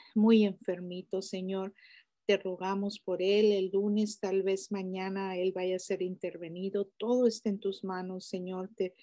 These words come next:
pedimos bendigas a los médicos, enfermeras, todas las personas que dan el cuidado en donde él está,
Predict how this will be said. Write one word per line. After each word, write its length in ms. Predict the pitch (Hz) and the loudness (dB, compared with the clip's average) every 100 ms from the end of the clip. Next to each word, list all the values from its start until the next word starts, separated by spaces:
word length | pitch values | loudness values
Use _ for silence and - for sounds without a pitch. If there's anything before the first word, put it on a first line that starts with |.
| - - - | -20 -20 -2
pedimos 500 | 196 185 185 196 196 | 0 0 0 -4 -6
bendigas 560 | 175 175 185 190 190 190 | -10 -4 -2 -2 -4 -6
a 60 | |
los 240 | 165 175 185 | -6 -8 -4
médicos, 580 | 185 202 202 196 196 | -2 0 0 -2 -6
enfermeras, 800 | 185 180 180 170 190 185 196 196 - | -8 -10 -10 -8 -6 -4 -4 -6 -6
todas 280 | 196 214 214 | 0 2 2
las 200 | 190 - | -2 -4
personas 560 | 190 185 196 190 190 | -8 -6 -8 -8 -8
que 160 | - 180 | -8 -8
dan 180 | 180 185 | -6 -6
el 180 | 185 180 | -8 -4
cuidado 560 | 190 175 185 190 190 | -2 -2 -2 -2 -4
en 140 | 185 180 | -4 -6
donde 340 | 180 180 180 | -8 -4 0
él 100 | 190 | 0
está, 440 | 190 - - 185 | -2 -4 -6 -6